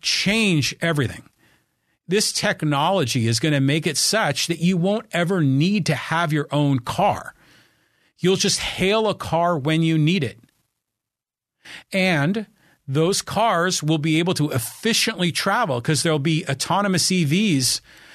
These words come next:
that will be able to travel in a swarm safely. And we won't be dealing with people that are distracted drivers or drunk drivers or, you know,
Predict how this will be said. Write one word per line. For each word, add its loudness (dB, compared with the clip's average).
that -4
will 2
be 0
able 0
to 0
travel 0
in 2
a 2
swarm 0
safely. 0
And 0
we 2
won't 0
be 0
dealing 0
with -2
people 0
that 2
are 0
distracted -2
drivers 0
or 2
drunk 0
drivers 0
or, 2
you 0
know, 0